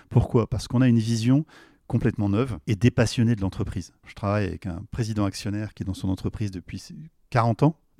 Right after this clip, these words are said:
Très difficile pour lui de, de, de, de concevoir la restructuration, même s'il y arrive intellectuellement, c'est très difficile pour lui de la mettre en œuvre. Et c'est pour ça qu'il m'a fait venir. C'est parce que moi, je,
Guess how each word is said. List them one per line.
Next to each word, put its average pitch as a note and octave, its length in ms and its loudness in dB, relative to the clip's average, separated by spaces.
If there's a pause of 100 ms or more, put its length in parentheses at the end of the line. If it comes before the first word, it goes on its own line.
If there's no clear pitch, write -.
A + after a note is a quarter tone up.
Très - 160 10
difficile B2+ 460 0
pour G2+ 160 0
lui G2 180 -2 (220)
de, F2+ 320 -6
de, F2+ 340 -6
de, F2+ 180 -8 (120)
de F2+ 140 -8
concevoir A2 580 0
la F2+ 80 -2
restructuration, G2+ 560 -6
même F#2+ 140 -2
s'il G2+ 240 -6
y A2+ 100 4
arrive A#2 260 4
intellectuellement, G2 640 -6 (280)
c'est - 180 -14
très - 160 0
difficile A#2 380 -4
pour G2 160 0
lui A#2 160 -2
de G#2+ 80 0
la E2+ 120 -2
mettre A#2 300 0
en A2 80 0
œuvre. G2 240 -8 (500)
Et A2 100 -10
c'est - 120 -12
pour F#2+ 140 -4
ça D3 160 2
qu'il - 120 -8
m'a G2 100 -4
fait F#2+ 140 -10
venir. F2+ 320 -8
C'est - 120 -20
parce - 200 -16
que G2 200 -8
moi, G#2+ 160 -4
je, - 100 -18